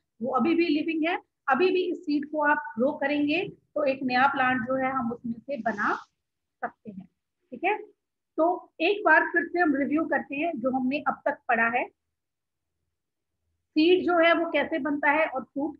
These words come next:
किससे बनता है। ठीक है, Female का जो reproductive part है Normal सभी plants के अंदर, angiosperms के अंदर क्या चीज चलती है कि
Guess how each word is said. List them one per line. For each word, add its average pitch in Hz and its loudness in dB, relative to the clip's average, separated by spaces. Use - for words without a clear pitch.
किससे 233 -6
बनता 196 -10
है। 170 -10
ठीक 240 -8
है, 381 0
Female 330 4
का 302 4
जो 294 2
reproductive 277 0
part 233 2
है 254 0
Normal 277 2
सभी 254 -2
plants 247 -2
के 269 -6
अंदर, 254 0
angiosperms 269 -4
के 277 -2
अंदर 269 -2
क्या 247 0
चीज 277 -10
चलती 285 -4
है 370 0
कि 294 -4